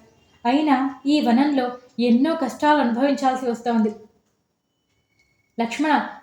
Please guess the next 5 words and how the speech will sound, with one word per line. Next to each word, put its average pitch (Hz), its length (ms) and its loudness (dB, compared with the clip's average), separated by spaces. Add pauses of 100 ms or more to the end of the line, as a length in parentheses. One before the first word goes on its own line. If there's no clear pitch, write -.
నీవు 285 280 6
కూడా 269 420 2 (100)
భార్యను, 269 560 0
రాజభోగాలను 294 960 0
వదిలి 247 500 -2